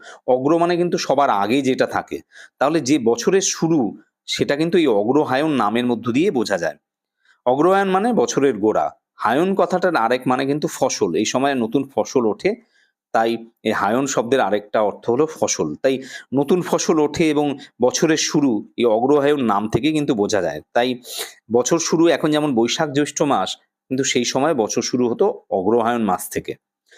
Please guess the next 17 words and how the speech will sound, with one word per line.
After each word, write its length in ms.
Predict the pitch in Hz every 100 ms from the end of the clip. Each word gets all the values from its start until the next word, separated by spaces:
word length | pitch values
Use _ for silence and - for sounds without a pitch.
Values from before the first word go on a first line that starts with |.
| - - 120
বছরকে 400 | 151 233 226 233
আমরা 220 | 175 190
বলি 200 | 196 214
বর্ষ। 480 | 143 123 123 - 98 76 - _ _ _ _ 101
জল 240 | 127 151
বৃষ্টির 340 | 170 196 - 208
সময় 440 | - 160 160 107 107
এককালে 460 | - 117 - 156 147
বছর 260 | 127 156
শুরু 240 | 139 139 135
হতো 200 | 147 160
বলে 280 | 160 127 98
মরশুমের 520 | 101 117 - 151 143
নাম 280 | 120 113 113
হয়েছিল 300 | 123 175 160
বর্ষ। 360 | 110 101 -
একসময় 440 | 98 98 - 156